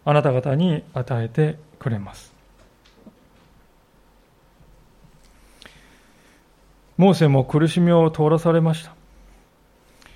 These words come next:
イスラエルの民も信仰のレッスンを通らされました。そうして次第にね、神様の力を知って、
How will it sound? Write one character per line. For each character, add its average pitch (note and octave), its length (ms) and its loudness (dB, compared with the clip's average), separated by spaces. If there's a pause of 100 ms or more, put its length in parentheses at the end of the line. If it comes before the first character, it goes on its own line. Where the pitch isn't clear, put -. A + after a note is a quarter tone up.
(160)
イ D3 100 -10
ス F#3+ 120 -2
ラ F#3 120 4
エ F3 80 2
ル D3+ 40 -2
の D#3 140 0
民 C#3+ 140 0
も F3 200 -2
信 E3 260 -2
仰 D#3+ 200 2
の D3+ 120 4
レ D#3+ 80 4
ッ - 20 -2
ス D#3 160 -4
ン C#3 100 0
を C3 80 -2
通 C#3 160 -4
ら C#3 100 -2
さ - 140 -6
れ B2+ 100 -2
ま A#2+ 120 -4
し - 120 -14
た。 - 60 -20 (300)
そ - 180 0
う E3+ 60 2
し F3 80 -14
て D#3+ 80 -2
次 F3 200 -6
第 A3+ 220 2
に A3 120 -2
ね、 G#3+ 120 -8 (1040)
神 F#3+ 220 0
様 D#3 160 -2
の C3+ 140 -4
力 F#3 340 -2
を D3 80 0
知 - 160 -12
っ D#3+ 40 -8
て、 - 300 -14